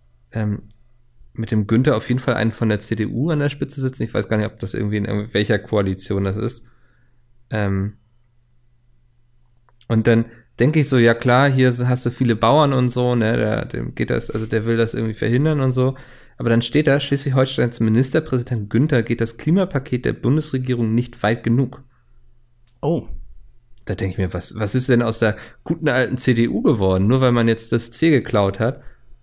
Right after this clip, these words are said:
Speaker 1: irgendwie werden die plötzlich alle ganz normal, oder was?
Speaker 2: Ich weiß es nicht, vielleicht, ähm, im Norden sind die Leute noch liberaler.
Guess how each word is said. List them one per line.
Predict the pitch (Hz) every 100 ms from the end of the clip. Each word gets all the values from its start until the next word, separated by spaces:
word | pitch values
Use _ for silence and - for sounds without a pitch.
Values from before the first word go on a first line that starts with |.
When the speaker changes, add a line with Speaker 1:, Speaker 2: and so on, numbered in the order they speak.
| -
Speaker 1:
irgendwie | - 117 110 113 107 - - _ - - -
werden | 117 113
die |
plötzlich | 110 117 117 110
alle | 107 107
ganz | 104 -
normal, | 101 135 269 208
oder | 98
was? | 92 101 - _ _ - - _ _ -
Speaker 2:
Ich | - -
weiß | - 151
es | 254
nicht, | 180
vielleicht, | - 117 107 -
ähm, | - 113 107 104 104 - - _ _
im | 127
Norden | 120 104 123 147
sind | 160
die | 156
Leute | 151 151 147
noch | 139
liberaler. | 139 135 135 165 120 - -